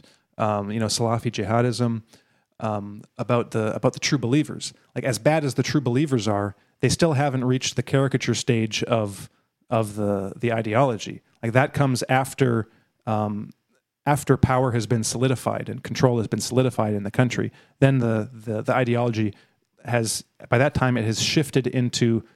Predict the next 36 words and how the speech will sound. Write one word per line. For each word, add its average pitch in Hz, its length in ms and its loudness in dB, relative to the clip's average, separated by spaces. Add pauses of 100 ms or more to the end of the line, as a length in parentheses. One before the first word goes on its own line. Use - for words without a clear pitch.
(120)
just - 260 0
a - 60 -6
complete - 380 0
caricature 131 520 0
of 110 100 0
itself, 107 460 -2 (400)
um, 110 220 -2
to 113 100 -2
the 120 80 0
point 127 300 2
where 117 320 2 (440)
the, 117 120 4
like, 107 260 -4 (840)
ex-adherents 147 840 0
of 120 200 -2
the 117 140 2
ideology 113 560 0
are 113 120 0
joking 120 480 0
about, 110 460 0 (440)
you 120 100 2
know, 107 160 2
about 110 300 4
the 117 80 -2
leaders 117 400 0
because 110 380 -2
they're 113 220 0
so 131 340 2
obviously, 117 840 0 (240)
you - 80 -2
know, 127 100 2
out 139 160 4
of 127 120 -2
touch - 340 0
with 127 240 0
the 110 300 0